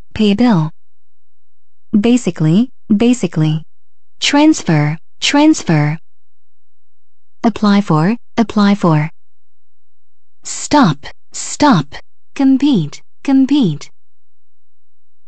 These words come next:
Championship, championship. Participate in, participate in. Ancient,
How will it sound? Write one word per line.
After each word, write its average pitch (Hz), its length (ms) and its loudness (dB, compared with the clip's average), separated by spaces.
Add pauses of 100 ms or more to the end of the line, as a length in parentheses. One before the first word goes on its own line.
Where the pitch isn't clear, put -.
(680)
Championship, 277 880 4 (240)
championship. 277 880 4 (540)
Participate 254 520 2
in, 170 280 6 (200)
participate 254 520 2
in. 208 280 4 (1400)
Ancient, 180 580 4